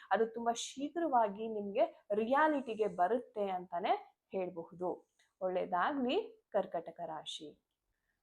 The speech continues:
ಮುಂದಿನ ರಾಶಿ ನೋಡೋಣ, ಸಿಂಹ ರಾಶಿ. ಸಿಂಹ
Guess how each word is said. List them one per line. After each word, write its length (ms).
ಮುಂದಿನ 360
ರಾಶಿ 380
ನೋಡೋಣ, 380
ಸಿಂಹ 360
ರಾಶಿ. 640
ಸಿಂಹ 180